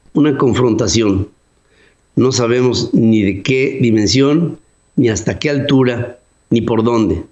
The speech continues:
pero sí entendemos que se respira en el aire la tensión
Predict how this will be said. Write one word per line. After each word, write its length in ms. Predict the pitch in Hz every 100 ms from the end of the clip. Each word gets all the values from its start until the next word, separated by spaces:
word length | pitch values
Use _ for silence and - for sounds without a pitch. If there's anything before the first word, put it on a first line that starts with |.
| _ _ _ _ _ -
pero 220 | 110 110
sí 240 | - 180
entendemos 800 | 170 - 123 110 107 98 90 - _ _
que 100 | -
se 160 | 110 113
respira 640 | 107 - 156 160 165 160 - - - - _ _ _ _
en 100 | 110
el 160 | 107 120
aire 400 | 123 98 85 - - - - _ _ _ _ -
la 280 | - 101 107
tensión 640 | 113 104 - 113 95 82